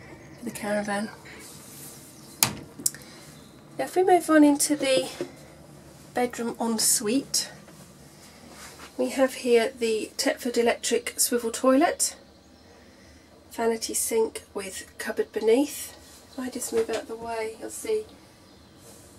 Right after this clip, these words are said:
mirror, toothbrush holder, and just here, the unslide. Oops, wrong way.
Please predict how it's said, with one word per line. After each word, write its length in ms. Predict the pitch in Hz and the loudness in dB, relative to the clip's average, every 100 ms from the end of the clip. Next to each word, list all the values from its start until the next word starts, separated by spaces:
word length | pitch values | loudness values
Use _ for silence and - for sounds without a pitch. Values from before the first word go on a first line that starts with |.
| - - - - - - - - - 254 | -20 -20 -20 -20 -20 -20 -20 -20 -18 -6
mirror, 360 | 254 269 277 - - - - - - - - - - - - - | 2 2 2 -2 -18 -20 -20 -20 -20 -20 -20 -20 -20 -20 -20 -18
toothbrush 440 | - 330 - - | -16 -14 -14 -14
holder, 420 | - 254 - 269 277 - - - - - - - - - - - - - - - | -10 -10 -6 -6 -6 -14 -20 -20 -20 -20 -20 -20 -20 -20 -20 -20 -20 -20 -20 -16
and 120 | 214 226 | -12 -10
just 280 | 233 - | -8 -8
here, 360 | - 233 196 208 - - - - - - - - - - | -6 -4 -2 -4 -10 -18 -20 -20 -20 -20 -20 -20 -20 -14
the 380 | - - - 247 | -12 -10 -4 -2
unslide. 760 | 233 - - 208 220 220 226 - - - - - - - - - - - - | 0 0 -2 -4 -2 -2 -6 -12 -18 -14 -10 -10 -10 -16 -16 -16 -16 -12 -8
Oops, 280 | - - - - | -6 2 2 2
wrong 200 | 226 220 | -2 -2
way. 160 | 220 | -4